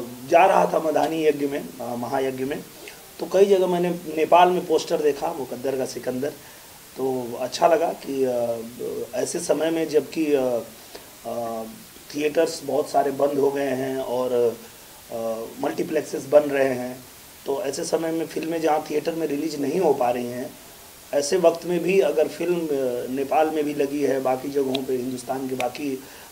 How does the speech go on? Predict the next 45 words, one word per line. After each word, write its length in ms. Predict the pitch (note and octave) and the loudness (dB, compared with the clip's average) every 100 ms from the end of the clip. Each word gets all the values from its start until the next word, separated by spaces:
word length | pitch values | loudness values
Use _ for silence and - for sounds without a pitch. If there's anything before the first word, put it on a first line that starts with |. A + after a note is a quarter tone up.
| C3 | -6
राज्यों 380 | C3 C3+ C3+ E3 | -2 -2 0 -2
में 140 | D#3+ | -2
भी 120 | D#3 | -4
लगी 280 | C#3+ D3 F#3 | 0 2 4
है 280 | E3 C#3 C#3+ - - - - - - | 2 2 -2 -10 -20 -20 -20 -8 -2
और 200 | C#3+ C#3 | -2 0
लोगों 200 | C#3+ D3+ | 0 0
को 240 | D3+ D3+ | 4 4
अच्छी 300 | B2+ C3 - | 4 -2 0
लग 160 | D#3+ D#3 | 2 2
रही 160 | D#3 | 0
है, 140 | D3 D3 | 0 -2
तो 160 | C#3 | -4
हमारी 300 | A#2+ C3 C3 | -4 -4 -4
मेहनत 280 | B2+ B2 C3+ | -6 -6 -6
सफल 260 | - B2+ D3+ | -6 -2 -2
हुई। 160 | D3 D#3 - - - - | -4 -8 -18 -20 -16 -8
हम 100 | C#3+ | -6
लोगों 180 | D3 | -4
ने 60 | D3 | -4
बड़े 360 | C#3 D3 D3 C3+ | 0 2 4 2
मेहनत 300 | B2+ C3+ C#3 - | -2 -4 -8 -10
के 80 | |
साथ 200 | - C3 B2+ | -4 -2 -2
ये 80 | B2+ | -4
फिल्म 300 | B2+ C#3+ D3 | -4 -4 -2
बनाई 260 | C#3+ D3 D3+ | -2 0 -2
थी। 200 | D#3 D#3+ | -2 -4
हमारे 240 | C3+ C3+ | -4 -6
संतोष 440 | C3 C3+ D3+ D#3+ D3+ | -4 -4 -2 -4 -4
मिश्रा 320 | C3+ D3+ D#3 | -4 2 2
जी 140 | D3+ | 2
जो 200 | D3+ C#3+ | -4 -4
डायरेक्टर 420 | C3 B2+ - D3+ | -2 -4 -4 -2
हैं, 100 | C#3 | 0
राइटर 340 | C#3 B2+ C3 C3+ | 0 0 -2 -6
हैं, 140 | C#3+ - - - - - - | -8 -12 -20 -20 -20 -20 -8
उनकी 260 | D#3 F3 F3+ | -6 -4 0
बड़ी 200 | F3 E3 | 2 2
मेहनत 320 | E3 D#3+ E3 F3 | 2 0 0 0
थी। 140 | F3+ | 0
वो, 380 | D#3+ D3 D3+ D3+ | 2 2 6 6
अ, 240 | C#3+ D#3+ | 6 2
इस, 340 | D3+ D#3+ - D3+ | 0 -4 -4 0
अ, 240 | D3 C3 | 0 0